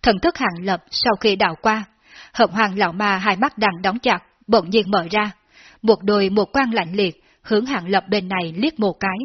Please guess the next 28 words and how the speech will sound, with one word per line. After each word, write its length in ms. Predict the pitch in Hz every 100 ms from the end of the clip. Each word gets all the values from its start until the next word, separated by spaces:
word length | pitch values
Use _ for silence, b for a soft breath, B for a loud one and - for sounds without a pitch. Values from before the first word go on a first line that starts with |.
| - _
đột 300 | 190 208 -
nhiên 300 | 196 202 175
đứng 220 | 196 220
dậy. 180 | 254 185 151 - _ B B B B B
Tiếp 120 | 320 339
theo 220 | - 202 190 180
thân 140 | 220
hình 200 | 196 175 -
thoáng 220 | 196 247
một 180 | 208 -
cái, 200 | 190 214 294 b b b
lão 220 | 220 202
ma 280 | 165 202 196 -
đã 140 | 196 175
xuất 220 | 330 -
hiện 240 | 220 170 156
trên 140 | 214 180
không 200 | - 202 156
trung. 200 | 214 214 - _ b b b b
Lúc 280 | 233 349 220
này 180 | 202 180 170 185
đồn 180 | 185
quan 220 | 165 220 196
của 80 | 196
mấy 180 | 190 214
người 200 | 277 185
Hàng 280 | 196 170 175
Lập 160 | 180